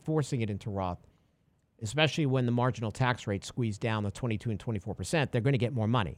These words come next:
So they're smart to do it in the short term. In the long term, they'll probably regret it, regret it. But we don't, nobody looks at anything long term in the government, right? So, but for you, this is a positive.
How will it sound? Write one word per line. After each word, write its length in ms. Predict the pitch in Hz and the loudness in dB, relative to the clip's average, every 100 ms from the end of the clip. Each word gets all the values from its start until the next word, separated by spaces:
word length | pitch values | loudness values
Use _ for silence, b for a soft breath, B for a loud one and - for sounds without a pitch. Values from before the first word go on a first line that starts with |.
| - | -10
So 360 | - 117 104 - b b b - | -2 0 0 -4 b b b 2
they're 160 | 151 | 2
smart 440 | - 190 196 175 - | 4 2 4 4 2
to 100 | 107 | 2
do 240 | 147 147 | 4 4
it 200 | 113 107 | 4 2
in 100 | 139 | 0
the 60 | 110 | -2
short 320 | - 175 139 | 0 -2 0
term. 260 | 117 90 92 | 0 -2 0
In 60 | |
the 80 | 120 | 0
long 240 | 180 190 160 | 2 2 2
term, 260 | 139 123 | 0 2
they'll 100 | 113 | 2
probably 300 | - 110 104 | 2 2 2
regret 300 | 95 98 107 | 0 0 0
it, 80 | 107 165 | -2 -6
regret 300 | 127 131 113 | -2 0 0
it. 100 | - | -2
But 100 | 123 | 0
we 120 | 151 | 4
don't, 160 | 143 113 - - | 4 2 -6 0
nobody 400 | 165 180 160 135 | 4 4 4 4
looks 260 | 135 - | 2 2
at 100 | 123 | 2
anything 360 | 131 151 127 107 | 4 2 2 0
long 220 | 107 95 | 0 -2
term 380 | - 117 85 69 _ - | 2 2 0 -4 _ -4
in 80 | 117 | 0
the 60 | |
government, 380 | 110 120 85 58 - | 2 0 0 -6 -2
right? 240 | 113 117 - | 0 0 0
So, 300 | 123 113 95 b b b b b | 0 0 -2 b b b b b
but 180 | 156 147 | 0 2
for 100 | - | 2
you, 420 | 151 254 208 151 - B | 4 6 6 4 0 B
this 160 | 160 175 | 0 2
is 100 | 160 | 4
a 60 | |
positive. 640 | 147 196 185 113 87 - | 6 6 4 2 -4 -10